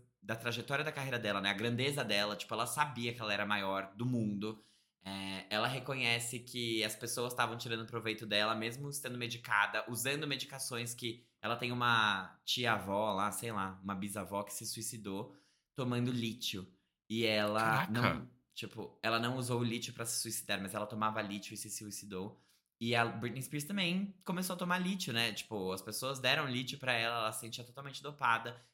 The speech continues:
Speaker 1: Ela foi internada contra a vontade dela. Tipo, foi horrível as coisas que ela passou. E o quanto isso durou, né? Treze anos só pra ela poder ver os filhos dela, que hoje nem gostam dela, sabe? Então, tipo assim,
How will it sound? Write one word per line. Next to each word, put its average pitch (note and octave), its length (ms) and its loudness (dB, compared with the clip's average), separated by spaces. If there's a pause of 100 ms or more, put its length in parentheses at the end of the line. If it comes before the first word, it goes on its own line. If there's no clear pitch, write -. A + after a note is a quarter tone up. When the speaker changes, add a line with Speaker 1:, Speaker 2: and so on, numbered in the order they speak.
Speaker 1:
Ela A2+ 160 2
foi C3 140 -4
internada C3 420 0
contra C3+ 260 -6
a - 20 -8
vontade D3 380 -6
dela. A2 340 2
Tipo, - 160 -12
foi C#3+ 200 -2 (120)
horrível A2+ 640 -2
as G2+ 140 -4
coisas F#2+ 260 -6
que - 80 -10
ela G2+ 120 -2
passou. G#2 520 -8 (560)
E F#2+ 640 2 (600)
o A2+ 80 -8
quanto C#3+ 320 2
isso C#3+ 160 -2
durou, A#2 320 2
né? G2 140 -2
Treze A#2 440 -2
anos A2 300 2
só B2 160 2
pra C3 140 0
ela B2+ 100 4
poder A#2 240 -4
ver G#2+ 140 -2
os A#2+ 160 -4
filhos A#2+ 240 -6
dela, G#2 260 -2
que A2+ 140 -10
hoje A2 180 -6
nem A#2+ 140 -8
gostam A#2 360 -4
dela, F#2 320 -4
sabe? F#2 300 -10
Então, F#2+ 160 -18
tipo - 160 -20
assim, G2 320 -10